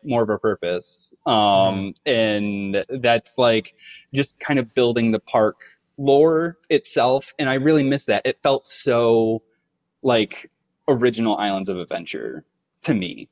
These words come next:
Speaker 1: like,
Speaker 2: Mm-hmm.
Speaker 1: that kind of inclusion and immersion, like, within the park itself kind of thing, and I loved it.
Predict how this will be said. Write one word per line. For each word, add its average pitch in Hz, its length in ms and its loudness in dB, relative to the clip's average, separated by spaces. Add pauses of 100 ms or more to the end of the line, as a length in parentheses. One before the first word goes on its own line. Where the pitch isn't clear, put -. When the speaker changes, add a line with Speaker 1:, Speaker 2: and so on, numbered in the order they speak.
(120)
Speaker 1:
like, 120 260 0
Speaker 2:
Mm-hmm. 123 40 -12
Speaker 1:
that 127 180 0
kind 131 160 -4
of 113 100 -4
inclusion 107 640 -2
and 123 120 -2
immersion, 110 480 0
like, 101 200 -2
within 110 260 -4
the 101 80 -2
park - 280 -2
itself - 480 -4
kind 101 220 -6
of 110 120 -8
thing, 107 280 -6
and 101 100 -10
I 92 80 -6
loved 90 600 -8
it. - 180 -14